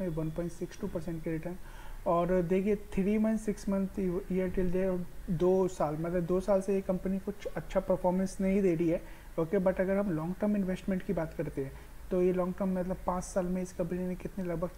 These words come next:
तेरह सौ इक्कीस पॉइंट एट एट परसेंट के return आपको, more than thousand percent के return इस company ने आपको दिए हैं। तो इसलिए ही कहते हैं कि long term investment पहली बात, और फिर micro cap company तो भागती भी तेज है, तो जैसे कि भागेगी भी तेज, ऊपर की तरफ जाएगी और गिरेगी तो फिर नीचे की तरफ भी गिरेगी,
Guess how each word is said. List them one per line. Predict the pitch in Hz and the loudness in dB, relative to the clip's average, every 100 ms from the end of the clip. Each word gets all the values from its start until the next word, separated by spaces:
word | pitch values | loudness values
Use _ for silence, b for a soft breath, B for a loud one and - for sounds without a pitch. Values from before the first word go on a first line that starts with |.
| - | 0
तेरह | 180 185 | 2 2
सौ | 185 202 - | 0 -2 -4
इक्कीस | - - 233 214 | -8 -4 -4 -2
पॉइंट | - 190 - | -4 -4 -2
एट | 180 202 | -2 -4
एट | 180 | -6
परसेंट | 180 - 165 160 | -6 -4 -4 -2
के | |
return | 160 156 147 156 - | -2 -2 -6 -8 -8
आपको, | 151 - 170 | -8 -6 -4
more | 165 170 180 | -2 0 0
than | 190 | -2
thousand | 170 160 170 | -2 -4 -4
percent | 165 170 165 | -6 -6 -6
के | 160 | -4
return | 160 156 180 190 B B B 202 | -4 -4 -4 -6 B B B -2
इस | 196 | 0
company | 208 185 190 190 | 0 0 2 2
ने | 185 | 0
आपको | 190 165 - | -2 -2 -2
दिए | 160 151 | 0 -2
हैं। | 135 135 | -2 -2
तो | |
इसलिए | 185 170 208 202 | -2 -2 0 2
ही | 208 | 2
कहते | 190 156 175 | -2 -4 -2
हैं | 190 | -2
कि | 202 | 0
long | 165 156 160 | 0 0 0
term | 190 | 0
investment | 180 160 156 - 185 190 | 0 -2 -4 -4 -4 -4
पहली | - 180 180 | 0 0 0
बात, | 180 190 B B - | -2 -4 B B -2
और | 180 | 2
फिर | 214 | 4
micro | 196 165 160 170 | 4 2 2 -2
cap | 165 160 - | 0 -2 -2
company | 160 151 160 | -2 -2 -2
तो | 170 | 0
भागती | 151 156 - 226 | -2 -4 0 2
भी | 208 | 2
तेज | 214 226 208 | 2 0 0
है, | 220 | 0
तो | 214 | 0
जैसे | 185 185 208 | 0 -2 -2
कि | 190 | -2
भागेगी | 160 151 156 190 202 | -2 -2 0 0 0
भी | 208 | 0
तेज, | 214 208 - - | 0 -2 -2 -4
ऊपर | 160 180 | -2 0
की | 190 | 0
तरफ | 190 185 | -2 -2
जाएगी | 185 185 202 | 0 0 2
और | 196 | 0
गिरेगी | 165 180 185 | 0 0 0
तो | 196 | -2
फिर | 185 190 | -2 0
नीचे | 180 160 170 | 0 -2 -4
की | |
तरफ | 170 160 | -2 -2
भी | 156 170 | -2 -4
गिरेगी, | 156 151 151 | -4 -4 -4